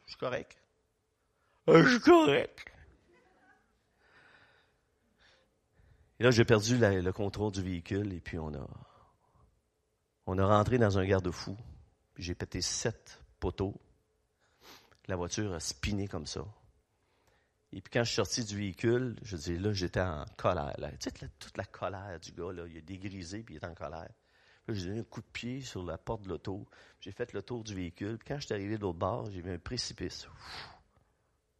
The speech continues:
Je sais pas comment se fait qu'on est allé, on n'est pas allé là. Je dis, je pense qu'il y a quelqu'un qui a mis sa main, puis il dit, « Tu restes en haut, tu vas pas en bas. »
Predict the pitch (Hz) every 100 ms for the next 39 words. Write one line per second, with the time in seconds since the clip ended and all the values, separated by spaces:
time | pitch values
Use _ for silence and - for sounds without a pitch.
0 | _ _ _ _ _ _ _ _ _ _
1 | _ _ _ _ _ - - - - 131
2 | - 156 - 98 98 - 120 - 87 82
3 | - 82 92 87 82 85 82 120 98 80
4 | 95 82 85 - 80 82 - 113 - 90
5 | 80 82 - 95 98 82 87 - 76 82
6 | 92 - - - - - _ _ - -
7 | _ _ - 85 90 - 80 82 113 -
8 | 82 - 85 78 90